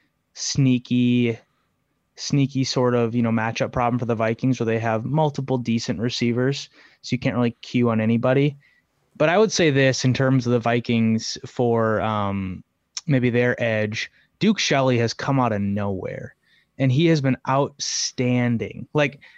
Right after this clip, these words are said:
there's no two ways about it. Duke Shelley has posted, I believe it's a sub sixty passer rating against. Um, that's elite, folks. Um, in his five or six games that he's played considerable minutes.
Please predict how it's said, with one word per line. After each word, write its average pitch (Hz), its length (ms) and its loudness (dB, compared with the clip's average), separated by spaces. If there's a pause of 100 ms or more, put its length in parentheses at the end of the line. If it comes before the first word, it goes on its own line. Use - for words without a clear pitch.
(140)
there's 170 180 4
no 196 160 6
two 214 180 0
ways 170 240 4
about 120 280 -2
it. 113 80 -4
Duke 151 160 -4
Shelley 135 380 0
has 123 160 0
posted, 131 560 0
I 127 140 -2
believe 127 380 0
it's 123 140 -4
a 120 60 -2
sub 143 420 -2
sixty 135 640 -2
passer 127 440 -4
rating 127 300 2
against. 117 500 -2 (640)
Um, 117 600 0 (320)
that's 139 180 0
elite, 139 320 2
folks. - 480 -4 (380)
Um, 113 400 0
in 123 100 0
his 120 220 0
five 120 260 -2
or 120 60 0
six - 300 -4
games 120 380 0
that 117 100 -2
he's 110 200 -6
played 120 460 0
considerable 113 500 0
minutes. 113 540 0